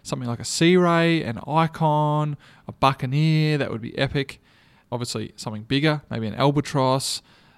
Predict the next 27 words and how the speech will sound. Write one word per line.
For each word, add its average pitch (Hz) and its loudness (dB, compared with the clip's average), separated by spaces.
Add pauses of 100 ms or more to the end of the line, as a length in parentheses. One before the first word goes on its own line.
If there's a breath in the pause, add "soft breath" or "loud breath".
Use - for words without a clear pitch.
(140 soft breath)
those, 117 -4
uh, 107 -4 (200 soft breath)
C - -2
L 123 0
one 120 -4
four 139 2
one 117 2
fives 123 2
over 123 -2
in, 117 -8
uh, 113 -6 (520 soft breath)
Spain 135 0
for 120 -6
forty-three 131 -2
Grupo. 135 -2
Oh 123 0
my 120 -2
God, 123 -4
how 123 -2
cool 135 -2
do 123 -6
they 123 0
look? 151 0 (220 soft breath)
That 127 -2
would 123 0
be 127 0
epic. 127 -4